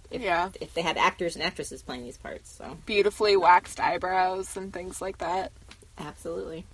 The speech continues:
Speaker 2: Um, okay, I think, is that what we wanted to mainly say about that?
Speaker 1: That's, that's where some of the, those are some of the things that I think of when I'm
Speaker 2: It's
Speaker 1: reading.
Speaker 2: mainly, it's mainly just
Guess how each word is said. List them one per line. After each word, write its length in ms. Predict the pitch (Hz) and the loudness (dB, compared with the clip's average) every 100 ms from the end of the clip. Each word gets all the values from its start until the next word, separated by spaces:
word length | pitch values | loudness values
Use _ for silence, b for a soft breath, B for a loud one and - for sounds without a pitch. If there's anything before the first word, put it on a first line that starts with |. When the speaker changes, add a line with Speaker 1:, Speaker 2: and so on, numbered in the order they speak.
| - | 6
Speaker 2:
Um, 460 | 254 262 269 269 - | 8 10 8 4 2
okay, 400 | - 370 220 170 | 6 8 10 8
I 60 | 185 | 8
think, 220 | 262 403 - - | 6 0 -2 2
is 160 | 269 | 8
that 200 | 285 269 | 10 10
what 180 | 254 269 | 10 4
we 200 | 269 262 | 6 4
wanted 340 | 247 233 247 247 | 10 10 10 4
to 200 | 262 233 | 2 2
mainly 400 | 214 226 220 247 | 4 4 4 2
say 240 | - 214 | 4 4
about 340 | 214 208 208 - - - | 6 6 4 -2 -20 4
that? 340 | 214 208 208 - - - - - - - | 8 10 8 2 -16 -18 -18 -20 -20 -6
Speaker 1:
That's, 240 | 269 - - | -6 -4 -10
that's 220 | - 330 - | -6 -4 -2
where 80 | |
some 180 | 381 294 | -2 -2
of 80 | 240 | 0
the, 60 | 220 | 0
those 240 | 254 277 | 0 0
are 40 | |
some 140 | 254 254 | 0 -4
of 60 | |
the 40 | 214 | 2
things 220 | 214 196 | 2 2
that 100 | 185 | 2
I 100 | 175 | 2
think 200 | 175 170 | 2 -2
of 180 | 170 160 | -2 -2
when 160 | 175 | -6
I'm 80 | 151 | -6
Speaker 2:
It's 60 | 165 | -6
Speaker 1:
reading. 240 | 196 254 | 2 4
Speaker 2:
mainly, 460 | 339 427 427 320 247 - | 6 6 6 4 2 -2
it's 200 | 262 - | -6 0
mainly 320 | 339 370 330 | 4 6 4
just 180 | 262 - | 2 2